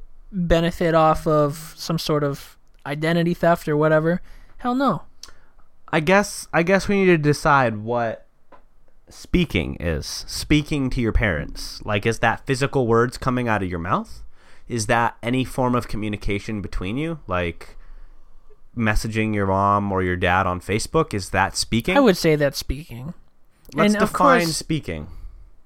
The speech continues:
Speaker 1: Okay.
Speaker 2: Is that fair? Is that fair to do?
Speaker 1: I suppose.
Speaker 2: Okay, Google.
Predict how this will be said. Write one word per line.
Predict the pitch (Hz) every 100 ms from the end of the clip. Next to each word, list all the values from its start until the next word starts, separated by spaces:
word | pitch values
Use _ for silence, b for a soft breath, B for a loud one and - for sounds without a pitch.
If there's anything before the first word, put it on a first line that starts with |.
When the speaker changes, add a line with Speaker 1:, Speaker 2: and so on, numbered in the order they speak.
| -
Speaker 1:
Okay. | 180 160 139 - - - - - - - - -
Speaker 2:
Is | -
that | 180 -
fair? | 170 175 - -
Is | 143
that | 165
fair | 175 165
to |
do? | 151 151 151 b b
Speaker 1:
I | 208
suppose. | 220 208 156 147 147 - - - - -
Speaker 2:
Okay, | 127 147 127
Google. | 117 110 117